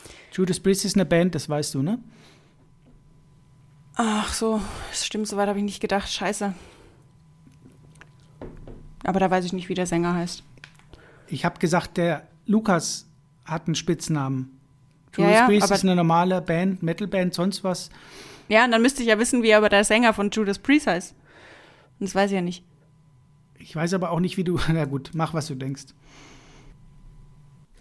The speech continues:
Speaker 1: Du kannst auch Judas Priest einloggen und ich sag dir dann, wie der Sänger heißt, wenn du unbedingt möchtest.
Speaker 2: Wenn du mich schon so wieder in die Richtung schubst,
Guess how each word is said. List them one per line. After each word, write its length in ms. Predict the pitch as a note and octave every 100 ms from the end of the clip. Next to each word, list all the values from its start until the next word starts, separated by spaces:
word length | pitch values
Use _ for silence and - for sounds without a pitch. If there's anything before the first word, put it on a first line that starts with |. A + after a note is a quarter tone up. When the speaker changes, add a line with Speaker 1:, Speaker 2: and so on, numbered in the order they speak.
| - - - _ _ _ _ _ _ _ _ _ _ _ _ _ -
Speaker 1:
Du 80 |
kannst 220 | D3 F#3+ G#3
auch 100 | F#3
Judas 280 | A3 G3+ -
Priest 240 | G#3+ A3
einloggen 400 | G3+ G3 G3+ F#3+
und 80 | F#3+
ich 100 | E3+
sag 180 | F#3+ G3
dir 100 | G#3+
dann, 160 | F3
wie 60 | D#3+
der 120 | C#3+
Sänger 260 | C#3 C#3+ C3
heißt, 220 | C#3 C#3
wenn 140 | D#3
du 80 | D#3+
unbedingt 340 | E3 D#3 D3+ D#3+
möchtest. 500 | E3+ D#3 C#3+ B2+ - - - - - - - - _ _ _ _ _ _ -
Speaker 2:
Wenn 220 | G3+ G3+
du 60 | G3
mich 160 | G#3
schon 140 | - G3+
so 140 | G#3
wieder 160 | G#3+ A3
in 100 | G#3
die 40 |
Richtung 360 | G3+ G#3+ B3 A#3+
schubst, 520 | - B3+ B3 - -